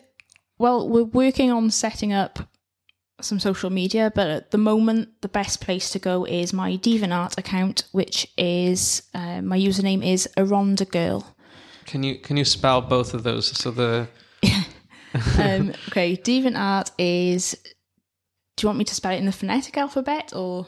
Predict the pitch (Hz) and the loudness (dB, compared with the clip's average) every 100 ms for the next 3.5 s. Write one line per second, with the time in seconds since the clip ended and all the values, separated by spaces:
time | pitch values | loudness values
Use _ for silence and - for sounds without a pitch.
0 | - 147 139 131 - 143 131 - - 131 | -6 0 2 2 2 2 2 -2 -2 0
1 | 123 120 120 123 123 117 110 107 - 196 | 0 0 -2 -4 -4 -4 -6 -8 -4 -2
2 | 175 170 208 208 208 - - - - 247 | 0 -2 -4 -4 -4 -6 -18 -20 -4 -2
3 | 254 - 220 214 | 0 0 2 2